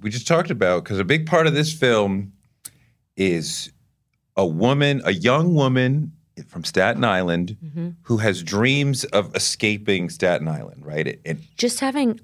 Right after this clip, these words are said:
Speaker 2: a, a voice.
Speaker 1: Yeah. Well, just,
Speaker 2: A life.
Speaker 1: but just anybody who's like, "I come from a small town
Speaker 2: Right.
Speaker 1: where barely anybody ever leaves.
Speaker 2: Right.
Speaker 1: I don't wanna just be a wife," right? At one point
Speaker 2: Right.
Speaker 1: she says, "Is it crazy that I don't just wanna be a wife?" She says, "No,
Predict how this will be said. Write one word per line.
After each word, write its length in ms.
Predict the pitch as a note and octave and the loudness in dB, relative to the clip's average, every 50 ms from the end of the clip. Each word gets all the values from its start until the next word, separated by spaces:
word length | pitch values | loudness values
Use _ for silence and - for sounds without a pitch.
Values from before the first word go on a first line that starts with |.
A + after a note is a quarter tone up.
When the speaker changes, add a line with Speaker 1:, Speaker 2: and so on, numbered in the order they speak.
| _ _ - | _ _ -2
Speaker 2:
a, 160 | F3 F3+ F3 - - | -2 -2 -2 -2 -4
a 40 | F3 | -4
voice. 480 | D#3 F3 E3+ F3+ E3 D3+ D3 - - | -4 -2 -2 -2 -4 -4 -6 -2 0
Speaker 1:
Yeah. 340 | A2+ C#3 E3+ F3+ G#2 D#2+ D#2 D#2 | 2 2 4 2 0 0 -4 -4
Well, 120 | - A2 C3 | -2 -2 0
just, 140 | C3 G3+ - | 0 0 0
Speaker 2:
A 40 | F#3 | 0
life. 200 | F#3 G3 - F3 | 0 0 2 2
Speaker 1:
but 100 | E3 D#3+ | 2 4
just 140 | - F3+ | 2 4
anybody 500 | F3+ D#3 F3+ G3 G#3 F3+ F3 F3 D#3 D#3 C#3+ | 4 4 4 4 4 4 4 4 4 4 4
who's 300 | C3 C#3 C#3 B2 - A2 | 4 4 2 2 4 4
like, 340 | G#2 G2+ G2 F#2+ F2+ - - _ - | 4 4 4 4 0 -2 -4 _ 2
"I 200 | F#2 F#2+ F#2+ F2+ | 2 2 2 0
come 260 | - - - A#2+ A#2 | 0 -2 0 0 2
from 140 | - C3+ B2+ | 2 2 2
a 60 | A2+ | 2
small 380 | G#2 - - A#2 A#2 A#2+ C3 C3 | 2 2 2 4 4 4 4 4
town 640 | - C3+ A#2 A2 G#2+ G#2+ G#2 G#2 G#2 A2 A#2+ A#2+ - _ _ - | 2 2 4 4 4 2 2 2 0 -2 -4 -6 -12 _ _ -4
Speaker 2:
Right. 180 | F3+ G3 G2+ F#2+ | 0 2 4 4
Speaker 1:
where 360 | G2 F#2 F2+ F2 E2+ E2+ D#2+ | 4 4 4 4 4 2 2
barely 540 | D#2 - _ _ - G#2 A2 B2 B2+ B2+ C#3 | -2 -6 _ _ 2 2 4 4 4 4 4
anybody 320 | C#3 C#3 B2+ C3+ C3+ C#3 | 2 2 2 2 2 2
ever 140 | C#3+ C#3 D3+ | 2 2 2
leaves. 460 | C#3+ C3 B2 A#2+ A#2+ A#2+ A#2 A#2+ B2+ | 2 4 4 4 4 4 2 0 0
Speaker 2:
Right. 300 | F3+ F3 F3 F3+ F3+ - - - _ _ _ _ _ - | 0 0 0 0 -2 -4 -8 -16 _ _ _ _ _ 0
Speaker 1:
I 40 | G3+ | 0
don't 100 | G#3+ A#2 | 2 2
wanna 140 | C#3+ D3+ D3+ | 2 2 0
just 180 | C#3+ C#3 B2+ - | 0 -2 -2 0
be 80 | C#3 | 0
a 60 | C3+ B2 | 0 2
wife," 460 | A2+ G2+ G2 G2+ A#2 C#3+ D#3+ - - | 2 2 2 2 2 0 -2 -2 0
right? 160 | G#2+ G#2+ G2 | 0 2 2
At 100 | G#2 G#2+ | 2 2
one 140 | A#2 B2+ C3+ | 0 0 2
point 140 | G3+ G3 F#3+ | 2 2 2
Speaker 2:
Right. 60 | F#3 | 2
Speaker 1:
she 100 | G3+ B2 | 0 0
says, 300 | - - C#3 B2+ A2 G#2+ | 0 2 2 2 0 0
"Is 100 | A#2 A2+ | -2 0
it 160 | C3 B2+ - | -2 -2 -2
crazy 480 | - - - C#3 C3 C#3 D3 C#3+ D#3+ C#3+ | -4 -2 0 2 2 2 2 0 0 2
that 160 | B2 A#2+ A#2 | 2 2 2
I 60 | A2 G#2+ | 2 0
don't 460 | G#2+ G#2+ A#2 A#2 B2 B2+ A#2 - - | 0 0 2 2 2 2 0 -2 -4
just 320 | - - A2 A2 - - - | 0 0 2 0 0 -2 -2
wanna 180 | G#2 A#2+ A#2+ G#2+ | 0 0 0 2
be 120 | A#2 A#2+ | 2 2
a 60 | A#2+ | 2
wife?" 300 | G#2 F#2+ G2 G2+ A#2 C3 | 4 4 4 4 2 2
She 100 | - - | -2 -4
says, 280 | C3 - - A#2 - - - | -6 -6 -8 -10 -10 -10 -12
"No, 720 | A2 A2 B2 C#3+ E3+ F3+ D3 B2+ A2+ A2+ C3 D3 F#3 G3 | -6 0 2 2 4 4 4 4 4 4 4 2 2 0